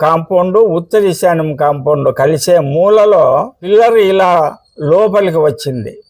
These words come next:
అనగా ఈ ఖాళీ ప్రదేశం ఈశాన్యం తగ్గిపోయింది.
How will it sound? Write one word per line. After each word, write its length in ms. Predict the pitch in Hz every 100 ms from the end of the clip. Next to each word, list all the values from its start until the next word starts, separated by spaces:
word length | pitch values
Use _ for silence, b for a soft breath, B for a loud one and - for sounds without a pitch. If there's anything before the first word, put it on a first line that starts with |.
| _ _ _ 151
అనగా 280 | 180 185 226 190 165
ఈ 40 | 170 160
ఖాళీ 320 | 165 196 220 208
ప్రదేశం 500 | 196 180 180 165 233 185 165
ఈశాన్యం 460 | 185 196 185 180 170 139
తగ్గిపోయింది. 680 | 160 165 143 143 123 107